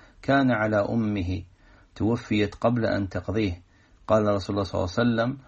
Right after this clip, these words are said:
'فاقضه عنها'". حديث سعد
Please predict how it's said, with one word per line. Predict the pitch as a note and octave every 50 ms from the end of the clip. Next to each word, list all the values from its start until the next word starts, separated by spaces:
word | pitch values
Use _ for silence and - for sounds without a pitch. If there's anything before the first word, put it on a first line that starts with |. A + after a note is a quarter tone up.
| - - - - -
'فاقضه | - - C#3 C3+ - A2+ G#2+ A2+ G#2+ G#2 B2 B2+ A#2+ F#2
عنها'". | G2 G#2+ G2 F2+ F2 F2+ F#2 F#2 F2+ F2 F2 - - - - - - - - - - - - -
حديث | - - - B2+ D3 D#3+ D3 C3+ B2
سعد | - D3+ C3 A#2+ A2+ A#2 A2 A#2 B2